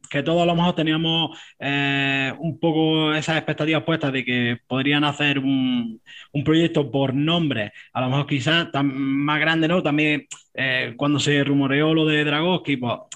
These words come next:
dice, a lo mejor ese tipo de perfil de, de jugadores te esperan, ¿no? Que sean los, los que se incorporan. Pero bueno, eh, al final ha hecho la plantilla que ellos han, han creído oportuna. Eh, lo cierto que en el partido también,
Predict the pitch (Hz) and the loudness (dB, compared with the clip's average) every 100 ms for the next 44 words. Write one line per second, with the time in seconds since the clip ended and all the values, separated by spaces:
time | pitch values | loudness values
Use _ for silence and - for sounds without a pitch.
0 | - _ 139 131 131 135 135 160 147 156 | -20 _ -4 0 0 2 2 2 2 2
1 | 156 151 147 151 147 165 156 156 151 143 | 2 2 2 0 0 -2 0 0 -2 -2
2 | 160 156 151 143 151 147 165 160 143 147 | 0 0 0 0 2 2 2 0 -2 -4
3 | 160 160 151 170 175 143 151 147 135 135 | -2 0 0 0 0 0 0 0 0 0
4 | 135 139 147 131 139 135 131 131 139 123 | -2 -2 -4 -4 -2 0 0 -2 -4 -2
5 | 180 185 110 - - - - 131 143 113 | 0 2 0 -6 -20 -20 -2 2 2 0
6 | - _ - 120 107 107 107 117 131 135 | -10 _ -8 -2 0 0 -2 -2 2 4
7 | 139 139 147 143 139 131 143 143 143 143 | 4 2 2 2 0 0 0 2 2 2
8 | 139 135 135 131 131 127 110 - - 131 | 2 2 0 -2 -4 -6 -8 -12 -14 -6
9 | 139 147 147 143 202 220 240 - - - | -2 0 0 -2 0 0 0 -4 -16 -14
10 | - 127 123 127 131 123 160 151 156 160 | -6 -4 -2 -2 -2 0 0 2 2 2
11 | 160 151 151 143 180 165 143 151 156 - | 2 2 0 0 0 2 2 0 0 -4